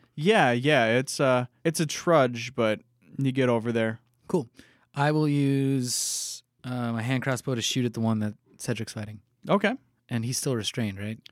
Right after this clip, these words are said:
Speaker 1: That one is not re-, well, Cedric's still restrained.
Speaker 2: Oh, okay.
Speaker 1: That, that other one has never
Speaker 2: Cool.
Speaker 1: been restrained.
Speaker 2: Got it. Well, I'm gonna shoot at him anyway.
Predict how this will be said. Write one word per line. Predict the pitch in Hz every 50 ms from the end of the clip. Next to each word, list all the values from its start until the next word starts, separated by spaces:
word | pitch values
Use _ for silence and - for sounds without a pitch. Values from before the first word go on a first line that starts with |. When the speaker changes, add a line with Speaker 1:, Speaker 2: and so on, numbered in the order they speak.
| _
Speaker 1:
That | - 151 165 165
one | 165 156 147
is | 143 135 131 123 123
not | 131 127 139 120 101 82 117
re-, | 120 - -
well, | - 143 139 123 113
Cedric's | - 190 170 147 135 -
still | - - 113
restrained. | 95 95 117 - - - 165
Speaker 2:
Oh, | 165 147 131 123 113 110 110 - _ _ _ _ _ _ _ _ _ -
okay. | 113 113 110 107 107 - - _ _ _
Speaker 1:
That, | - 127 127 127 120
that | 135 135 139
other | 139 139 139
one | 135 135 127 127
has | 131 131 131 123 117 123
never | 127 120 117 113
Speaker 2:
Cool. | 104
Speaker 1:
been | 110 101 95
restrained. | 92 107 - - 104
Speaker 2:
Got | 151 143 139
it. | 135 135
Well, | 139 139
I'm | 147
gonna | 147 135
shoot | - - 151 131
at | 127 120
him | 117 113
anyway. | 107 104 110 110 104